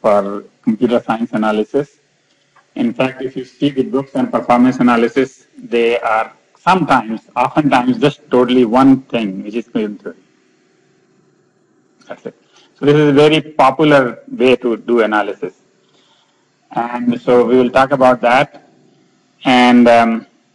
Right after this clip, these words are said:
so in this particular chapter, we will talk about four things.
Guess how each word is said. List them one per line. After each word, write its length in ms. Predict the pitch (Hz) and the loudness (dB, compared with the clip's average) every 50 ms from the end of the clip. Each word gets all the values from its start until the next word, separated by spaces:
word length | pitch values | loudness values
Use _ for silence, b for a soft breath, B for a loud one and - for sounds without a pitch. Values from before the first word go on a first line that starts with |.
| _ - _ | _ -20 _
so 320 | - 127 120 120 120 117 | 0 4 4 6 6 4
in 260 | 120 - 127 123 123 | 2 0 -2 -2 2
this 180 | 120 165 175 - | 2 2 0 2
particular 380 | - 160 139 156 127 135 131 131 | -4 -4 -4 -2 -2 -2 -2 -2
chapter, 580 | - - 120 117 - - - 139 139 143 - - _ _ _ _ _ _ _ _ _ | 2 2 2 2 2 2 2 2 2 2 0 -8 _ _ _ _ _ _ _ _ _
we 100 | 120 120 | -4 -4
will 80 | 117 | 0
talk 160 | 107 127 127 120 | 0 0 2 2
about 240 | 127 123 - - | 0 -2 -2 -4
four 260 | - 135 139 143 143 143 | -6 0 0 0 0 0
things. 320 | - 123 123 277 135 - | -4 -2 -2 -2 -4 -4